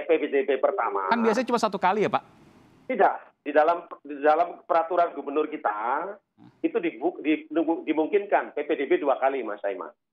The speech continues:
Speaker 1: Apabila tidak terpenuhi pada tahap P P D B yang pertama. Apabila tidak terpenuhi kotanya pada saat P P D B pertama, kita laksanakan P P D B yang kedua. Tidak ada yang
Speaker 2: Hmm.
Speaker 1: ketiga, tidak ada yang keempat. Ini merujuk murni pada peraturan gubernur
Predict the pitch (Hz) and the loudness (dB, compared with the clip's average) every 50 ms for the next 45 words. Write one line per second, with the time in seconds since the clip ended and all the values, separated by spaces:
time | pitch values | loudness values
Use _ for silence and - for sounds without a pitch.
0 | _ _ _ _ _ _ _ _ _ _ _ _ _ - 151 - 165 151 - 143 | _ _ _ _ _ _ _ _ _ _ _ _ _ 0 2 2 2 0 -2 -2
1 | 131 113 107 101 101 107 120 139 160 180 196 185 - 214 185 185 175 - 185 180 | -4 -2 -2 0 0 2 2 0 0 -2 -4 -6 -4 2 4 4 4 2 0 -4
2 | 185 196 190 196 208 220 233 214 - - 135 135 131 131 117 110 131 156 - - | -2 -2 0 0 0 0 0 0 0 0 0 0 0 -2 -4 -4 -4 -4 -6 -8
3 | _ _ _ _ - - - 131 127 127 113 110 110 101 120 120 120 117 - - | _ _ _ _ -10 -4 -4 -2 -2 -2 -4 -4 -4 -2 0 0 0 -2 -2 -2
4 | 160 190 202 208 175 156 113 - - _ _ _ _ _ _ _ _ _ _ _ | -2 0 0 0 0 -2 -4 -8 -14 _ _ _ _ _ _ _ _ _ _ _
5 | _ _ _ _ _ - - - 131 127 127 135 139 151 147 131 135 - - 127 | _ _ _ _ _ -4 0 0 0 0 0 0 0 0 0 0 -2 0 0 -2
6 | 127 131 135 139 151 147 - 147 147 147 165 175 190 185 151 - 120 113 110 - | -2 -2 0 0 2 4 4 2 4 4 2 2 2 2 0 0 0 0 0 0
7 | - 113 117 - - 117 107 117 117 101 101 98 104 - - - 87 87 87 101 | 0 0 0 0 -2 -6 -6 -4 -4 -4 -4 -4 -6 -8 -6 -6 -6 -4 -2 -2
8 | 117 139 170 160 - 165 190 180 185 - - 190 208 - 214 - - 180 - 160 | 0 0 -2 -2 0 2 2 2 0 0 -2 -2 0 0 0 0 -2 -2 -2 0
9 | 135 135 123 120 - 127 117 110 98 - - - 101 90 80 76 - _ _ - | 2 2 2 2 2 0 0 0 -2 -4 -6 -6 -4 -4 -4 -6 -8 _ _ -2
10 | 233 220 269 240 240 247 247 240 240 214 - 247 233 - 127 110 - - 156 190 | 2 2 4 4 4 2 0 0 -2 -6 -6 -4 0 0 0 0 0 -2 -4 0
11 | 185 175 170 151 143 156 151 - 101 73 - - _ _ _ _ _ _ _ _ | 4 4 4 4 2 -2 -4 -4 -4 -6 -6 -8 _ _ _ _ _ _ _ _
12 | - 147 165 202 196 190 170 165 151 - - 170 185 185 - 165 147 131 117 127 | -2 2 2 2 4 2 2 0 0 -2 -2 -2 -2 -2 -2 -2 -2 0 0 0
13 | 160 185 - 110 - 123 127 - 113 107 107 - 123 123 120 107 107 - 120 135 | 0 0 0 0 0 0 0 0 0 -2 0 0 -2 -2 -2 -4 -8 -8 -4 0
14 | 165 165 147 127 110 101 | 0 0 0 0 -4 -6